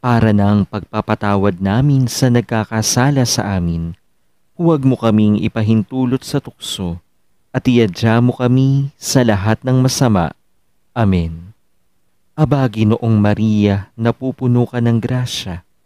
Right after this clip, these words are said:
Ang Panginoong Diyos ay sumasayo. Bukod kang pinagpala sa babaing lahat, at pinagpala naman ang iyong anak na si Jesus. Santa Maria, Ina ng Diyos,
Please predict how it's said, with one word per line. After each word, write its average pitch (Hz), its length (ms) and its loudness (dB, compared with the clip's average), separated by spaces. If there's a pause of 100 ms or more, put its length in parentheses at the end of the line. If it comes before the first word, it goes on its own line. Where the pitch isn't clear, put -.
(440)
Ang 135 260 2
Panginoong 117 640 2
Diyos 113 540 0
ay 143 160 -2
sumasayo. 110 880 -2 (680)
Bukod 165 320 0
kang 110 240 2
pinagpala 101 960 0
sa - 240 0
babaing 123 560 0
lahat, 123 400 -4 (800)
at 135 100 0 (140)
pinagpala 101 720 0
naman 101 460 2
ang 107 100 2
iyong 107 240 0
anak 117 400 0
na 117 80 -2
si 117 320 0
Jesus. - 800 -10 (720)
Santa 113 480 0
Maria, 120 800 2
Ina 120 160 2
ng 107 240 2
Diyos, 90 640 -4